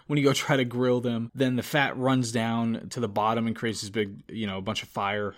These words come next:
and throws off your whole cooking. So, uh, Bezos, uh, you know, demanded a bunch of changes. They worked backwards from what Bezos's intuition said about what a good product would be, and that was just a failure.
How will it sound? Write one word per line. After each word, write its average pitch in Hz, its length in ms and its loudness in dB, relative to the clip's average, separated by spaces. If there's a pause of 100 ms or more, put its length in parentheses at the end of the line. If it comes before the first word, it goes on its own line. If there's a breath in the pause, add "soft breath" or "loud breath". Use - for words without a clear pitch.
and 123 100 -12
throws 147 300 4
off 143 200 2
your 127 80 2
whole 135 140 2
cooking. 123 480 0 (300)
So, 147 580 6
uh, 127 60 4
Bezos, 156 640 6
uh, 143 40 2
you 131 160 2
know, 127 80 2
demanded 139 360 2
a 131 40 2
bunch 123 240 0
of - 40 -14
changes. 139 640 0
They 156 160 2
worked 156 380 0
backwards 139 480 0
from 127 160 -2
what 110 160 -4
Bezos's 117 1040 -2
intuition 143 580 0
said 107 560 -2
about 120 380 0
what 123 100 2
a 120 60 2
good 113 180 -2
product 120 380 -4
would 107 180 -4
be, 110 300 0
and 117 180 -2
that 127 140 -2
was 117 100 -4
just 117 240 -6
a 101 240 -4
failure. 117 560 0